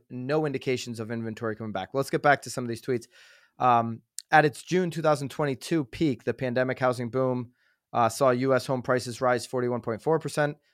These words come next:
The two point four percent dip between June twenty-two and October twenty-two brings,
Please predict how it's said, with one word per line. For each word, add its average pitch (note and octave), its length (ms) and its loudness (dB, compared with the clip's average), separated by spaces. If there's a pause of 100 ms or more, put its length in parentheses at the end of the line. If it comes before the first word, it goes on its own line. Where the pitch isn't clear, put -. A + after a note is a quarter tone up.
(160)
The B2+ 60 -4
two D3+ 140 -2
point D3+ 200 0
four C#3+ 300 2 (280)
percent C3 420 -4
dip C#3+ 200 2
between B2 340 -6
June C3 240 -2
twenty-two C3+ 640 -2
and B2+ 100 -4
October C#3 380 -2
twenty-two B2 420 -6
brings, A#2+ 340 -4